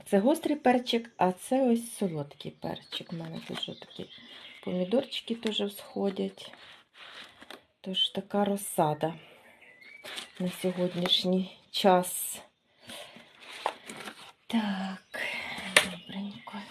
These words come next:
зараз їх сюди, щоб вони нам не мішали. Покажу вам мою бігонію.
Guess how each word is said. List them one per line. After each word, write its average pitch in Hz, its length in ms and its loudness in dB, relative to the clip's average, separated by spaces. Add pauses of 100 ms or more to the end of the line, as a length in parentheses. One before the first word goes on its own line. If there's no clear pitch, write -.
(140)
зараз - 380 -6
їх 214 240 -14
сюди, 262 420 -8 (920)
щоб - 180 -20 (120)
вони 185 200 -10
нам 190 300 -8
не 214 320 0
мішали. 320 1040 0 (1600)
Покажу 226 640 6
вам 208 260 0
мою 196 380 -2
бігонію. 165 1120 -4